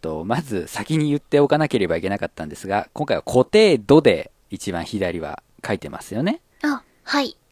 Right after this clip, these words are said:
Speaker 1: だから中央度とか真ん中の度っていう言い方をしましたが、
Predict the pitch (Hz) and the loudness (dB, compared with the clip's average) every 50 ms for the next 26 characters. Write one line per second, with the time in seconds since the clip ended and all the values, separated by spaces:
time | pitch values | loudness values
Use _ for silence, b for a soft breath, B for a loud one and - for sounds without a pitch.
0 | _ - 165 175 143 95 90 - - - 147 147 147 147 151 156 165 151 117 98 | _ 0 2 2 2 2 0 -4 -4 -2 0 2 4 4 4 6 6 6 4 4
1 | - 110 135 - - _ _ _ - - - 78 85 95 120 127 123 127 123 - | 4 2 2 0 -2 _ _ _ -16 -16 -14 -10 -6 -4 -4 -2 -2 -2 -2 -2
2 | 117 117 113 113 110 175 190 - _ - 120 98 87 90 92 92 92 - 98 - | -2 -2 0 0 0 0 0 -2 _ -6 -6 -4 -4 -4 -4 -6 -6 -6 -6 -4
3 | 95 95 92 - - 104 101 92 - - 82 82 - 120 120 104 82 | -4 -4 -4 -6 -8 -6 -6 -6 -8 -8 -10 -4 0 0 0 0 0